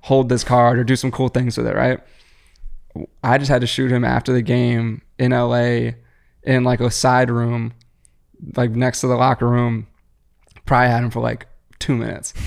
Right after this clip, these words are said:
And to get this asset that was valuable, it's a valuable, that's a valuable brand asset to get the picture of him with the card, right? So we need that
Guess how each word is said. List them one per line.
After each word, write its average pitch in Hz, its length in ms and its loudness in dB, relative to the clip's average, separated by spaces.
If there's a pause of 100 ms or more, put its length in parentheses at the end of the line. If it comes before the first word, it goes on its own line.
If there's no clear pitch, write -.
(1000)
And 127 540 2 (140)
to 127 140 2
get 127 480 2
this 123 220 0
asset 123 500 2
that 113 100 4
was 113 160 0
valuable, 120 600 2
it's 117 100 -2
a 123 40 0
valuable, 139 300 2
that's 143 140 2
a 139 40 0
valuable 123 320 2
brand 123 240 2
asset 120 260 -2
to 117 60 -4
get 117 120 -2
the 110 80 -6
picture 120 300 0
of 113 60 -2
him 117 180 0
with 117 140 -2
the 113 80 -4
card, 101 340 0
right? 98 260 -2 (440)
So - 180 2
we 139 220 2
need 131 300 2
that 120 460 0